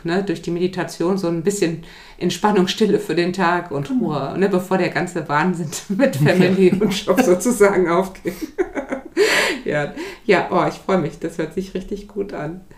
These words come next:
Speaker 1: Wem würdest du denn heute Achtsamkeit oder ein Achtsamkeitscoaching oder meinen Gelassenheitskurs empfehlen?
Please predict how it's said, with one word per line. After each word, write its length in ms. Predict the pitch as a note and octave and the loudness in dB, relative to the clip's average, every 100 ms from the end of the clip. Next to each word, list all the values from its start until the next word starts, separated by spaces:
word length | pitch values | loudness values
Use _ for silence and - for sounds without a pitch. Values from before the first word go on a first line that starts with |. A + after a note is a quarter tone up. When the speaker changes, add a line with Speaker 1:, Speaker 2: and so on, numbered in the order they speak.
| - - - - - - - - - - | -20 -20 -20 -20 -20 -20 -20 -20 -20 -6
Speaker 1:
Wem 200 | C#4 D#4 | 0 0
würdest 260 | C#4 C#4 - | 0 -4 -4
du 40 | |
denn 300 | A#3 G3+ F#3 | 0 0 0
heute 400 | G3+ A#3+ B3 - | -2 -4 -4 -10
Achtsamkeit 960 | - - - F#3+ F#3+ F#3 F3 F3 F3 F3 | -10 -14 -6 -2 -2 -4 -6 -6 -6 -6
oder 140 | D3+ | -6
ein 180 | C#3 C#3 | -4 -6
Achtsamkeitscoaching 1000 | C#3+ - D#3 - C#3+ - - G4 - A3+ | -8 -10 -12 -10 -10 -10 -6 -6 -4 -4
oder 360 | E3+ D#3 D3 D3+ | -4 -4 -4 -6
meinen 260 | D3+ C#3 C#3 | -6 -6 -6
Gelassenheitskurs 1120 | C3 F#3+ - E3 D#3 D3 - - C#3+ C#3+ - | -6 -6 -6 -8 -6 -10 -12 -8 -6 -6 -8
empfehlen? 840 | D#3 D#3 - D#3+ C#3 C#3+ D3+ D#3 | -10 -10 -6 -4 -4 -4 -10 -12